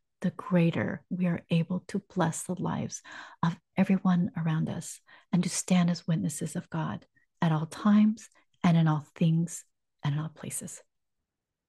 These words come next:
All right. So again, if you need help with this, or if you want,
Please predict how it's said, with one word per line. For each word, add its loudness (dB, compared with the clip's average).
All -4
right. -4
So 2
again, 2
if -2
you 8
need 6
help -6
with -4
this, -6
or 0
if -4
you 2
want, 0